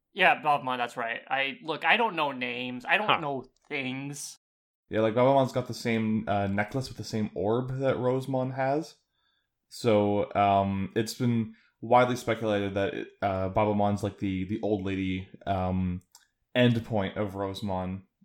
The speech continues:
Speaker 1: So then, what's, uh, Gigimon then?
Speaker 3: I can't remember off the top of my head. Let me see if I can look it up real quick.
Speaker 1: I, uh, while you do that, I wanna, like, talk about my favorite, uh, jokes.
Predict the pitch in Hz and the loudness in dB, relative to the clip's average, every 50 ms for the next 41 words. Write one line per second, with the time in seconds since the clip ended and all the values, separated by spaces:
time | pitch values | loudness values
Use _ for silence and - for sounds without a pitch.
0 | _ _ _ _ _ _ _ _ _ - - 170 165 160 175 165 156 160 160 156 | _ _ _ _ _ _ _ _ _ -14 -10 -8 -6 -4 -6 -6 -8 -12 -16 -18
1 | 151 - 151 151 139 254 254 254 - - - - 202 190 180 170 160 156 147 135 | -18 -14 -6 -2 0 0 0 0 -6 -12 -8 -6 -4 -2 0 0 0 -2 -2 -4
2 | 123 - 120 123 175 180 190 180 139 117 110 104 107 101 101 113 120 120 120 120 | -6 -8 -8 -6 -6 -6 -6 -6 -8 -8 -8 -10 -10 -10 -8 -6 -6 -6 -6 -10
3 | 120 127 143 _ _ - 123 131 127 - - - - 143 151 - - 196 180 143 | -14 -16 -18 _ _ -10 -10 -10 -10 -12 -12 -8 -6 -6 -6 -4 -4 -4 -2 -2
4 | 131 131 135 135 123 113 113 - - - - 113 110 - 110 104 101 101 98 104 | -2 -2 -2 -2 -2 -2 -4 -6 -12 -14 -12 -12 -10 -6 -8 -6 -4 -2 -4 -2
5 | 110 117 123 147 139 135 123 120 110 110 110 110 101 98 98 - 101 98 - - | -2 -4 -6 -6 -6 -4 -2 -2 -2 -2 -4 -2 -4 -4 -4 -4 -8 -8 -8 -8
6 | 98 101 - - - _ - _ _ _ _ _ _ - - 156 170 - - - | -10 -10 -10 -12 -18 _ -20 _ _ _ _ _ _ -4 -2 -2 -2 -2 -4 -6
7 | - 196 170 160 160 160 - - - - 170 160 165 180 196 190 156 151 143 165 | -2 0 2 2 2 2 0 -4 -10 -4 0 0 2 0 0 -4 -6 -4 0 0
8 | 170 143 156 147 147 156 160 165 170 - 160 143 - - - - - - 151 143 | 0 2 0 0 0 -2 -4 -6 -8 -6 -6 -8 -8 -8 -16 -12 -4 2 2 2
9 | - 151 147 143 139 151 139 127 127 120 120 139 143 - 165 147 151 147 151 156 | 2 2 2 2 2 0 -2 0 0 2 2 0 0 0 0 0 0 0 -2 -2
10 | 156 160 - 165 170 160 151 156 151 147 147 156 156 170 196 196 - - - - | -2 0 0 2 0 2 0 -2 -4 -6 -4 -2 -2 -2 -4 -4 -8 -14 -14 -16
11 | - | -18